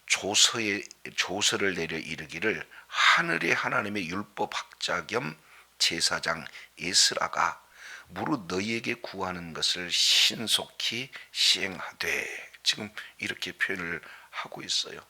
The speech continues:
그만큼 신뢰하고 있는 인물이 누구였습니까? 학자 에스라였다. 지금 이렇게 표현을 하고 있습니다. 그만큼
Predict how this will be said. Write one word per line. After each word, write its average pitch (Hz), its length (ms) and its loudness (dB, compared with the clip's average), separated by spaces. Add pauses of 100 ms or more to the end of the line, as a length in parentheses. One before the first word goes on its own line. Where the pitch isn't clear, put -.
그만큼 110 760 -8 (440)
신뢰하고 185 840 2
있는 87 400 -8
인물이 80 380 -8
누구였습니까? 76 840 -4 (760)
학자 - 600 -2 (220)
에스라였다. - 1120 -2 (100)
지금 - 260 -4
이렇게 - 280 -8
표현을 85 360 -8
하고 107 240 -12
있습니다. - 440 -6 (500)
그만큼 120 720 -2